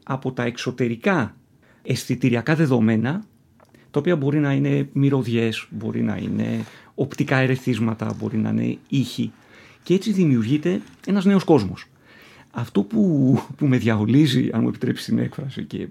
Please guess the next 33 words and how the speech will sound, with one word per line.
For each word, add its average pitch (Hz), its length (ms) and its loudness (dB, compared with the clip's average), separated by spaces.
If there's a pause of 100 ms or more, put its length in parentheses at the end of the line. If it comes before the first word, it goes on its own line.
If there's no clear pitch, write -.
(280)
με 135 100 0
σκανδαλίζει 127 680 2
και 127 120 -2
δουλεύω 131 320 0
πάρα 160 240 -2
πολύ 139 200 -4
πάνω 113 200 -4
σε - 140 -10
αυτό - 280 -6 (200)
και 175 120 0
σε 180 120 -2
πιο 160 120 -2
θεωρητικό 127 480 0
επίπεδο, 117 440 -2
αλλά 101 160 -4
και, 135 300 -2 (500)
ε, - 140 -12
μέσω 117 280 0
της, - 360 -4
ε, 92 240 -10
συγγραφής, 98 680 -6 (640)
είναι 196 380 4 (400)
το 131 120 4
πώς - 600 -2
αυτός - 360 -6
ο 175 80 -4 (100)
κολοσιαίος, 120 1000 0
αβυσαλαίος 117 1200 -4 (220)
όγκος 127 680 2 (560)
που 113 200 -2
διαγράφεται 120 720 -2
καθώς 139 300 -6
περπατάς, - 720 -6